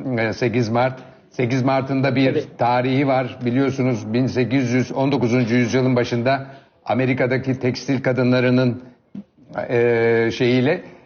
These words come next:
Speaker 1: E, isterseniz buradan sizin, e, mesajınızla programımıza, e, veda edeceğiz. Buyurun söz sizde Nüket Hanım.
Speaker 2: Teşekkür ediyorum. Ee, tabii sekiz Mart'ı her yıl, e, coşkuyla kutluyor. Biraz daha bilinçleniyoruz.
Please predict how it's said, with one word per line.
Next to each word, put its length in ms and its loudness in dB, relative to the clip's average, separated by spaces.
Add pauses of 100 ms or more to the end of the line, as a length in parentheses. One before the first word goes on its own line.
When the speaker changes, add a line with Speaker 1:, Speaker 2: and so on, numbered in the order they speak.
Speaker 1:
E, 400 0
isterseniz 580 -2
buradan 340 0
sizin, 460 -2
e, 240 0
mesajınızla 840 0
programımıza, 840 0
e, 300 2
veda 300 2
edeceğiz. 400 0
Buyurun 220 2
söz 280 0
sizde 360 0 (180)
Nüket 240 -2
Hanım. 180 -4 (1040)
Speaker 2:
Teşekkür 520 0
ediyorum. 680 2
Ee, 400 2
tabii 260 0
sekiz 460 -2
Mart'ı 380 0
her 300 2
yıl, 340 0
e, 420 0
coşkuyla 680 -2
kutluyor. 580 -2
Biraz 420 0
daha 300 -4 (120)
bilinçleniyoruz. 1200 -2